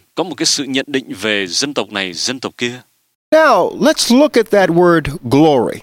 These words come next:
Speaker 1: Bây giờ chúng ta chú ý đến chữ vinh hiển.
Speaker 2: The glory of an object
Speaker 1: Vinh hiển của một vật nào đó
Speaker 2: is its intrinsic value.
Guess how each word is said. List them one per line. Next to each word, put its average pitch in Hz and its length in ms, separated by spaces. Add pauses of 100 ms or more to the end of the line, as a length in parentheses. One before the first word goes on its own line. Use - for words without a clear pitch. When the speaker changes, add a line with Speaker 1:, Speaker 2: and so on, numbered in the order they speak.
Speaker 1:
Bây 127 60
giờ 123 120
chúng 165 160
ta 143 180
chú 160 180
ý 165 80
đến 180 160
chữ 156 200
vinh 143 240
hiển. 95 400 (680)
Speaker 2:
The 190 60 (100)
glory 311 540
of 156 140
an 156 80 (200)
object 120 300 (180)
Speaker 1:
Vinh 175 140
hiển 107 400 (100)
của 113 120
một 104 220 (100)
vật 110 280
nào 107 160
đó 101 260
Speaker 2:
is 202 160
its 208 180
intrinsic 269 720 (180)
value. 127 680